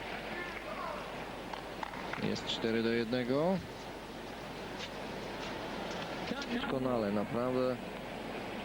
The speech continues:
dawno nie widziałem Francuski tak zaangażowanej, tak zarazem spokojnej o swój tenis. Siedemnaście niewymuszonych błędów Francuski,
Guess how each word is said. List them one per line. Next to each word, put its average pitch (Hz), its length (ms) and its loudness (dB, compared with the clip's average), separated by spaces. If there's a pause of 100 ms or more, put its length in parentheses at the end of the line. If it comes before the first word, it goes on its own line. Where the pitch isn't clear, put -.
(120)
dawno 117 340 2
nie 120 160 2
widziałem 110 420 4 (840)
Francuski 107 600 2 (360)
tak 127 200 2
zaangażowanej, 117 800 4
tak 120 220 -2 (840)
zarazem 120 440 4
spokojnej 113 720 2 (840)
o 110 40 2
swój 113 220 2
tenis. 113 440 4 (2750)
Siedemnaście 104 520 4
niewymuszonych 110 680 4
błędów 110 500 4 (600)
Francuski, 110 680 4